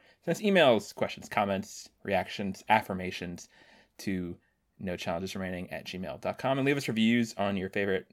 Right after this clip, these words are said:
podcast review site, which is usually the podcasts app, or iTunes is the sort of main one.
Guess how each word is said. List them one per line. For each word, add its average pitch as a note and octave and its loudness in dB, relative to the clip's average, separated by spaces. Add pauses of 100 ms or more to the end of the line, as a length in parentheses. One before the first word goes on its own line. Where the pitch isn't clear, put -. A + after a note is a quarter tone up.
(180)
podcast G#2+ 2
review G#2 0
site, A2+ 4
which G2+ 0
is G2 -12
usually G#2 -2
the F2+ -4
podcasts - 2
app, F2+ 2
or - -4
iTunes F#2 -2
is - -14
the - -14
sort E2 -10
of G2 -12 (180)
main C3+ 2
one. B2 4